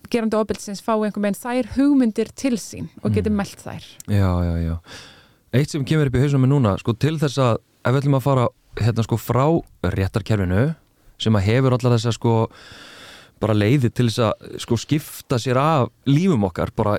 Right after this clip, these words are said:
Speaker 2: grípa inn í það og jafnvel refsa og allt þetta, sko, ef við ætlum að fara aðra leiðir, sem að þá, þá þessi, þessi valdheimild er ekki til staðar í rauninni, krefst það þá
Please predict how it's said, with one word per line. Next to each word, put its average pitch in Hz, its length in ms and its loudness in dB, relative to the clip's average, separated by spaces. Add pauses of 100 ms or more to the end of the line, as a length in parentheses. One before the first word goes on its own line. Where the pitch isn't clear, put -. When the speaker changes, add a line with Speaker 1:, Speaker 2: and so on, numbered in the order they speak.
(120)
Speaker 2:
grípa 139 480 2
inn 185 180 4
í 139 60 4
það 92 300 2
og 107 80 4
jafnvel 113 260 2
refsa 123 480 -2
og 101 120 0
allt - 120 -4
þetta, 90 300 0 (600)
sko, 131 260 0 (240)
ef 123 80 0
við 165 80 0
ætlum 170 160 0
að - 20 -2
fara 165 160 -2
aðra 165 220 2
leiðir, 90 320 2 (140)
sem - 180 0
að 117 160 4
þá, 127 120 0 (120)
þá - 160 -2 (560)
þessi, 120 320 -2
þessi 117 260 0
valdheimild 135 640 0
er 131 140 2
ekki 120 100 -4
til 127 140 -2
staðar 139 600 2
í - 20 2
rauninni, 87 380 2 (580)
krefst 123 760 -2
það 190 280 0
þá 170 100 0